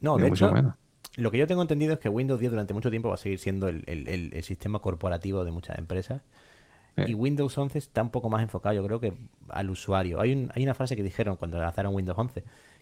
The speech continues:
Speaker 1: que decía algo así como, "Queremos que Windows once sea el sistema que la gente quiere, no solo el sistema que necesita". ¿No? Es decir,
Speaker 2: Mm.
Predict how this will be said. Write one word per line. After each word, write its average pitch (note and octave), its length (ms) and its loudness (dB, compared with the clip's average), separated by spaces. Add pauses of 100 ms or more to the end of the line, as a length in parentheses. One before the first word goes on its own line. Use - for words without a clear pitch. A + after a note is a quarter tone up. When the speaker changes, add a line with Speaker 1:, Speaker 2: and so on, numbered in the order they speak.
Speaker 1:
que - 100 -2
decía G2+ 140 -2
algo G2+ 100 0
así G#2+ 180 -4
como, F2+ 240 -4
"Queremos C3 360 0
que - 100 -4
Windows A2+ 340 0
once A2+ 160 0
sea A2 160 -2
el A2 80 -2
sistema A2 340 -4
que - 100 -6
la F2+ 80 -4
gente G#2+ 300 -4
quiere, G#2 280 0
no G2 80 -4
solo G#2 160 0
el G2+ 80 -2
sistema F#2 300 -4
que - 100 -6
necesita". F2+ 460 -6 (640)
¿No? A2+ 80 -8
Es A#2+ 100 -8
decir, F2 320 -10
Speaker 2:
Mm. G#2 260 8